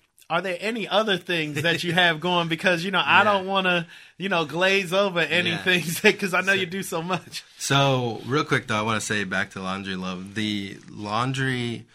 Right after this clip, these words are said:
Speaker 2: people underestimate the value of clean clothes, too. Um, a lot of people, so we hear a lot, um, "Oh, there's people," I mean, eh, you know,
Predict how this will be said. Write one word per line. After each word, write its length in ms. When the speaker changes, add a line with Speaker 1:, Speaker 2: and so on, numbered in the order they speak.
Speaker 2:
people 300
underestimate 880
the 60
value 400
of 100
clean 260
clothes, 440
too. 380
Um, 500
a 100
lot 200
of 40
people, 560
so 260
we 360
hear 380
a 60
lot, 340
um, 440
"Oh, 100
there's 160
people," 540
I 40
mean, 200
eh, 220
you 120
know, 160